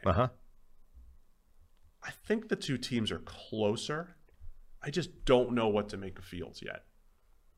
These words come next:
Speaker 1: We've got one game of Fields against the Browns, one game against the Lions. Not that the Browns are the eighty-five Bears, but it's,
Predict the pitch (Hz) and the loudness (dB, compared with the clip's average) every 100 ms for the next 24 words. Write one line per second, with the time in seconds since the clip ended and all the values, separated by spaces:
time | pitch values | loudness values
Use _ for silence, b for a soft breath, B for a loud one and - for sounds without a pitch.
0 | - - _ - 123 135 127 131 104 113 | -20 -20 _ -14 0 0 6 6 6 4
1 | 143 175 175 170 156 139 131 123 113 - | 4 4 2 0 0 0 2 0 -2 -4
2 | 90 76 57 104 - _ - _ - 113 | -6 -6 -6 -14 -18 _ -20 _ -20 -8
3 | 127 156 175 156 139 120 107 98 80 80 | -2 0 0 2 2 2 0 -6 -6 -6
4 | 85 120 - - - - - - - - | -6 -8 -10 -14 -20 -20 2 8 8 8
5 | 175 208 175 120 117 110 107 95 92 - | 4 4 2 4 6 6 4 0 -2 -8
6 | - - - - 98 104 101 82 90 82 | -18 -20 -12 -6 -4 -2 -2 -4 -2 -2
7 | 107 - 135 175 | -2 -4 -6 -6